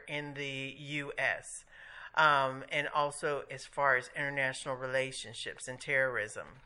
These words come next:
on our own land. Also big for Generation Y is things like the PlayStation. It changed the way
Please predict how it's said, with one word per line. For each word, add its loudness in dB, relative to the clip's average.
on 2
our 2
own -4
land. -2
Also 10
big 8
for -6
Generation 6
Y 4
is 2
things 2
like 8
the 6
PlayStation. 4
It 4
changed 4
the 2
way 6